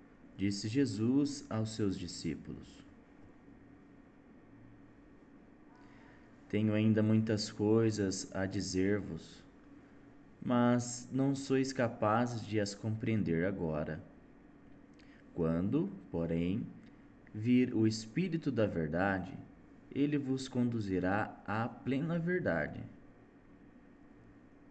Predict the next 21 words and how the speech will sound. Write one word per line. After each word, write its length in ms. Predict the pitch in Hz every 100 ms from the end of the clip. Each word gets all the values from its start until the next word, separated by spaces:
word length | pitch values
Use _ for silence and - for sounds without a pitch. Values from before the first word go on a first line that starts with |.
| - - - - - - - - - - - - - - - -
Pois 300 | 98 95 95
ele 300 | 113 117 113
não 300 | 110 120 143
falará 720 | - 131 117 104 101 107 120
por 260 | 120 120 110
si 180 | - 110
mesmo, 560 | 90 90 90 90 - - - - - - - - -
mas 200 | 90 82
dirá 420 | 90 92 101 104 - -
tudo 460 | - 160 202 170 175 - 139
o 60 |
que 140 | 139 -
tiver 440 | 123 101 101 117
ouvido. 460 | 113 90 85 76 - - - - - - - - - - - - - - - - -
E 80 |
também 480 | 135 170 135 107 113
as 120 | 120
coisas 400 | - 113 113 117
futuras 760 | - 135 135 98 92 98 113 -
vos 420 | - 87 87 87
anunciará. 760 | 98 98 95 107 113 127 87